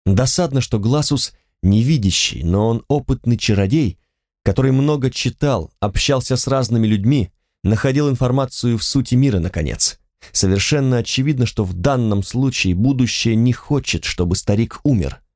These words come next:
Но и для Гласуса в нём есть место, потому что старик всё-таки приехал. И чтобы это счастливое будущее наступило, надо только найти правильное решение.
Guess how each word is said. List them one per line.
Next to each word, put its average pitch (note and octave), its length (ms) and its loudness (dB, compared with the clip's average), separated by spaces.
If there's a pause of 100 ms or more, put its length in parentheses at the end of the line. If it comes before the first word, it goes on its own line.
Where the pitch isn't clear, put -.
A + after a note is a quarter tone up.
(340)
Но A2+ 220 2
и D3+ 60 0
для D3+ 180 -2
Гласуса G#2+ 580 0
в F#2 60 -2
нём G#2 160 2
есть G2+ 360 0
место, A2+ 460 -2 (440)
потому G2+ 280 0
что G#2 160 -2
старик A2 540 -2 (220)
всё-таки A2 460 -2
приехал. F2+ 640 2 (800)
И G2+ 60 4
чтобы A#2 320 0
это A2 320 -2 (260)
счастливое B2 680 0
будущее G#2+ 560 0
наступило, B2+ 720 0 (480)
надо A#2+ 400 2
только B2+ 300 0
найти A2 300 0
правильное G#2+ 540 2
решение. F#2+ 600 -2